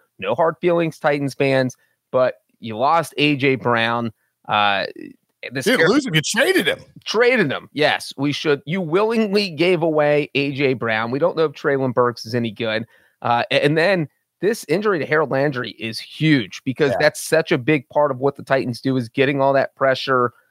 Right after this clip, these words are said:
Speaker 1: uh, up front and, and just making it a nightmare for opposing quarterbacks. And, man, I hate to say I love the Titans under, but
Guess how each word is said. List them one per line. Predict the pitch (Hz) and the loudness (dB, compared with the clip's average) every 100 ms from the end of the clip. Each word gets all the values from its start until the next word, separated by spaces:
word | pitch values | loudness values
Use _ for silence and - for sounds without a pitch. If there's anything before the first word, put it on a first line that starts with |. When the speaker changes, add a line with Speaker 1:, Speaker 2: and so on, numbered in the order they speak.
| _ _ - | _ _ 0
Speaker 1:
uh, | 117 110 - | 2 2 0
up | 131 - - | 0 0 -4
front | 139 135 135 - | 0 2 2 2
and, | 123 120 | 0 0
and | 120 120 120 | 0 -2 0
just | 127 127 | -2 0
making | 127 131 135 127 123 - _ _ _ - | 0 2 0 0 -2 -8 _ _ _ -4
it | 123 - | -2 -2
a | 117 | -2
nightmare | 123 127 131 127 117 | 0 2 2 0 0
for | - 123 123 | -2 0 0
opposing | - 127 123 117 | 2 0 0 -4
quarterbacks. | - 135 160 127 101 98 - - _ _ _ | -2 0 2 2 0 -2 -10 -20 _ _ _
And, | - 120 120 107 _ - - _ | -2 0 0 -6 _ -20 -20 _
man, | - 113 117 - 92 | -6 -4 -4 -6 -4
I | 101 139 143 143 117 - _ _ | 0 2 2 0 -4 -12 _ _
hate | - 131 - | -8 -8 -8
to | |
say | 127 135 | -2 0
I | 127 | 2
love | 117 120 123 | 2 -2 -2
the | 131 | -2
Titans | 127 98 123 | -2 -2 0
under, | 123 127 135 | 0 2 -2
but | 131 - 98 | -4 -4 -4